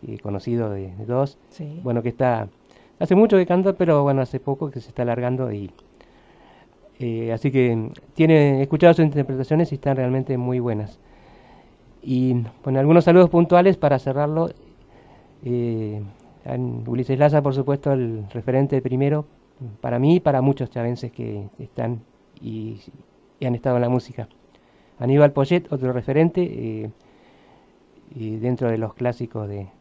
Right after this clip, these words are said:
Speaker 1: de, de la onda rock, eh, un excelente docente y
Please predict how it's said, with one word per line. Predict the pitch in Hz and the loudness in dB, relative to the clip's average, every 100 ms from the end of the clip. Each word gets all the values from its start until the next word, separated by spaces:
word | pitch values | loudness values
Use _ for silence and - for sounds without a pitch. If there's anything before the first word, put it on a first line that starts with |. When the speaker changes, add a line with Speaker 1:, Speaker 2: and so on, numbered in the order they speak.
| _ _ _ _ - _ _ - - | _ _ _ _ -20 _ _ -20 -18
Speaker 1:
de, | 113 110 104 | -12 -8 -6
de | 107 | -4
la | 107 | 0
onda | 123 123 | 2 2
rock, | 123 156 - - _ _ _ _ - | 4 2 0 -20 _ _ _ _ -18
eh, | 131 113 113 110 107 107 - | -12 -8 -6 -8 -10 -12 -8
un | 120 | -8
excelente | 117 139 156 147 | -2 0 2 2
docente | 139 156 165 165 180 | 0 2 0 0 -2
y | 156 117 113 101 95 101 | -2 -6 -6 -8 -10 -14